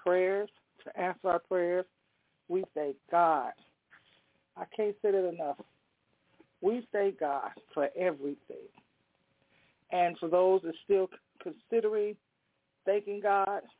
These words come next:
I'm telling you, get on, get on your knees, repent, and begin to thank God just for giving you the opportunity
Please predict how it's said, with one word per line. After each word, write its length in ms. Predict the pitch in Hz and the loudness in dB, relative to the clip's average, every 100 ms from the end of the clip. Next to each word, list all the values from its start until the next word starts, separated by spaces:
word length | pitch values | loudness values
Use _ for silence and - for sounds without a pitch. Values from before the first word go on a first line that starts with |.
| _ _ _ | _ _ _
I'm 100 | 165 - | -18 -8
telling 260 | - 190 160 | 0 0 0
you, 120 | 156 - _ _ _ _ _ _ _ _ _ _ _ - | -6 -14 _ _ _ _ _ _ _ _ _ _ _ -4
get 120 | 208 | -2
on, 180 | 214 202 - _ | 0 -2 -8 _
get 160 | 202 226 | -2 0
on 160 | 220 196 | 0 0
your 180 | 185 185 | -2 -2
knees, 400 | 190 180 180 175 _ _ _ _ _ _ _ _ _ _ - | -8 -8 -14 -20 _ _ _ _ _ _ _ _ _ _ -8
repent, 500 | 151 151 - 180 170 - _ _ _ _ _ _ _ _ _ _ - | -8 -6 -6 -4 -6 -10 _ _ _ _ _ _ _ _ _ _ -10
and 120 | 170 | -10
begin 300 | 160 160 175 | -8 -8 -8
to 60 | 160 | -8
thank 300 | - 175 160 | -4 -4 -4
God 320 | 156 156 151 - | -2 0 -2 -4
just 180 | 180 - | -8 -8
for 80 | 151 | -10
giving 260 | 170 165 | -8 -8
you 100 | 156 | -8
the 120 | 139 | -8
opportunity 640 | 160 156 - 165 151 156 | -8 -10 -12 -12 -8 -8